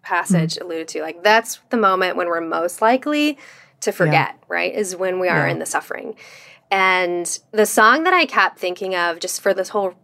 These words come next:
Speaker 1: week's reading is that "I know how the story ends." There's a line in that verse that says, "I don't know what you're doing, but I know what you've done."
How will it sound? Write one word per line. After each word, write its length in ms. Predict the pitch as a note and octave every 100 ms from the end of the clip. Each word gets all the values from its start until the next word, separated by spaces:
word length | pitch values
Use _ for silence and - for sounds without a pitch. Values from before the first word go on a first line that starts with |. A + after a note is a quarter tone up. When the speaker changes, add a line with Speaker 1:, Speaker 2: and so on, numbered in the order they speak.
| _ _
Speaker 1:
week's 300 | F3 E3+ -
reading 460 | F3 F3 E3+ D#3+ - - - _ -
is 160 | F3
that 200 | F#3+ E3+
"I 120 | F3+
know 100 | F#3+
how 140 | F#3 F3+
the 80 | F3
story 400 | - E3+ E3+ G3+
ends." 500 | A#3+ C4 C4 - - -
There's 160 | G#3 G3
a 80 | G3
line 280 | G3 G#3+ B3
in 100 | B3+
that 180 | G#3
verse 340 | G3+ G3 G3+ G3+
that 100 | G#3
says, 160 | G3 G3
"I 120 | G3+
don't 180 | A3 G#3+
know 140 | G#3+
what 100 | G#3+
you're 160 | G3 F#3
doing, 560 | E3 F3+ E3+ E3 E3 F3 -
but 80 | F#3+
I 80 |
know 240 | F3+ F3 E3+
what 120 | E3+
you've 200 | F3 D#3+
done." 380 | E3 C#3+ D3+